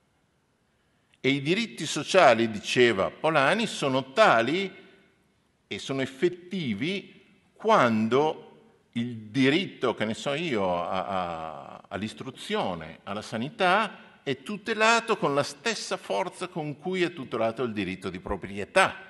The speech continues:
Quindi se prendiamo sul serio il di-, il discorso della cittadinanza sociale, beh, è qualcosa ancora tutto da, o, o in gran parte da realizzare.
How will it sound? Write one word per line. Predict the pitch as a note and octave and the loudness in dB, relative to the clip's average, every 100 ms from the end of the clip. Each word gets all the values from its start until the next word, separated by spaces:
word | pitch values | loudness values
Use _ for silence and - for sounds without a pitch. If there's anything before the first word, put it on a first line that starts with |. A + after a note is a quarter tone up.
| - _ _ _ _ _ _ - | -20 _ _ _ _ _ _ -6
Quindi | E3 A2 | -4 -2
se | G2+ | -2
prendiamo | A#2+ D#3+ E3 | 0 0 -2
sul | D#3+ D3+ | -6 -6
serio | F3+ B2 | -4 -4
il | G#2+ | -4
di-, | A2 A#2+ | -4 -6
il | G#2 | -8
discorso | G#2+ - D#3+ A#2 - | -10 -8 -8 -8 -8
della | F#2+ A2+ | -6 -6
cittadinanza | F#2+ - A2 A#2 D#3 C3+ C#3 | -6 -10 -8 -6 -6 -6 -8
sociale, | C3+ A3 - - C3 G#2 - | -10 -10 -8 -6 -6 -6 -6
beh, | G#2+ C#3 | -2 -2
è | - G2 | -4 -6
qualcosa | A2 G#2 B2+ A2 | -2 -2 -2 -2
ancora | G#2+ B2 C#3 | -2 -2 -2
tutto | - G#3+ - - F2 - - _ _ | -6 -8 -6 -6 -6 -8 -20 _ _
da, | - G2+ F#2+ G2+ | -4 0 2 2
o, | A2 | -2
o | A2+ A#2+ | 0 0
in | A2+ | 2
gran | B2+ D#3+ B2 | 2 2 2
parte | A2+ F#2 E2 - E2+ - _ _ _ | 2 2 -2 -8 -10 -12 _ _ _
da | G2 A2 | 0 2
realizzare. | G2+ G2+ F2 D#2 - D2+ - - | 2 0 -4 -8 -14 -16 -16 -20